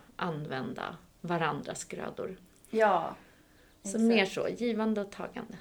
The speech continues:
Speaker 1: Så det är den större visionen,
Speaker 2: Mm.
Speaker 1: men just nu har vi börjat med den mindre visionen, är liksom sprida hälsa på ett enkelt sätt,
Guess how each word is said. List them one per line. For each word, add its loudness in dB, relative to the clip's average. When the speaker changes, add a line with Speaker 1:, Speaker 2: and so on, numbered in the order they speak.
Speaker 1:
Så 2
det 10
är 12
den 8
större 12
visionen, 8
Speaker 2:
Mm. 6
Speaker 1:
men 2
just 6
nu 6
har 4
vi 8
börjat 4
med 2
den 2
mindre 4
visionen, 0
är 2
liksom -2
sprida 2
hälsa 2
på -8
ett -10
enkelt 4
sätt, 4